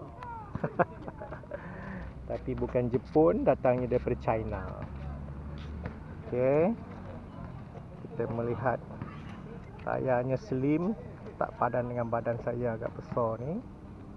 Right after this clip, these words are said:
Tapi dia ada, uh, ni apa benda ni? Tak tahulah, saya panggil prewel aja zaman-zaman saya sekolah dulu. Ha,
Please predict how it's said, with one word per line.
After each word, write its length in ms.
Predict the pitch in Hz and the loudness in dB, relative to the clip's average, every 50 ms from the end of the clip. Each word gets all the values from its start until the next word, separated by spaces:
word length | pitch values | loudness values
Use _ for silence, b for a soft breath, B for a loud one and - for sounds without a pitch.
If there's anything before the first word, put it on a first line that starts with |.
| - - - - - - - - - - - - | -12 -12 -12 -12 -12 -12 -12 -12 -12 -12 -12 -10
Tapi 420 | - 120 120 - - - - 127 127 127 123 117 | -8 -8 -8 -8 -8 -6 -2 -2 0 0 0 0
dia 280 | 123 123 120 120 120 113 | 0 0 2 2 2 2
ada, 360 | 110 117 113 113 120 117 117 113 113 113 113 110 110 110 110 98 92 90 90 - - - - - - - - - - - - - 494 - - - - - - - - - 117 120 | 2 0 0 0 0 2 2 2 2 0 0 0 0 -2 -4 -4 -6 -8 -8 -8 -10 -10 -12 -12 -12 -12 -12 -12 -12 -12 -10 -10 -12 -12 -12 -12 -14 -14 -14 -14 -12 -12 -8 -6
uh, 300 | 117 110 110 110 110 107 107 113 | -6 -4 -4 -4 -4 -4 -2 -2
ni 40 | 117 | -2
apa 160 | 113 113 - | -2 -2 -2
benda 320 | 110 104 117 110 120 117 127 | -4 -4 -4 -4 -2 -2 -2
ni? 200 | 117 113 156 190 - - - - - - - - - - - - - - - - - - - - - - - - - - - - - - - - - - 226 208 202 - - - - - - - - 196 190 185 - - - - - | -2 -2 -2 -4 -6 -6 -8 -10 -10 -10 -10 -12 -12 -10 -10 -10 -10 -10 -12 -12 -12 -10 -10 -10 -10 -10 -12 -12 -12 -12 -12 -12 -12 -12 -12 -12 -12 -10 -10 -10 -10 -10 -10 -10 -10 -12 -12 -12 -14 -12 -12 -12 -12 -12 -12 -10 -8
Tak 80 | - - - - - | -8 -8 -8 -4 -4
tahulah, 240 | 123 123 131 120 - - - | -4 -2 -2 -4 -4 -4 -6
saya 80 | 120 - | -8 -6
panggil 280 | - 117 120 117 120 - | -4 -6 -4 -4 -6 -6
prewel 520 | - - 117 117 120 123 131 123 120 117 | -4 -4 -2 0 2 4 4 4 4 2
aja 280 | 120 113 123 143 180 185 | 0 0 0 0 0 0
zaman-zaman 560 | 131 123 117 117 120 117 113 113 113 113 113 110 | 0 0 0 0 0 -2 -2 -2 -2 -2 -2 -2
saya 140 | - 117 113 - | -2 -4 -6 -6
sekolah 400 | - - 117 113 113 110 113 117 | -4 -2 0 0 2 0 0 -2
dulu. 160 | 135 160 190 190 - - - - - - - - - 123 | -4 -4 -6 -6 -8 -8 -10 -12 -12 -10 -10 -10 -10 -8
Ha, 260 | 120 113 113 110 | -8 -6 -8 -8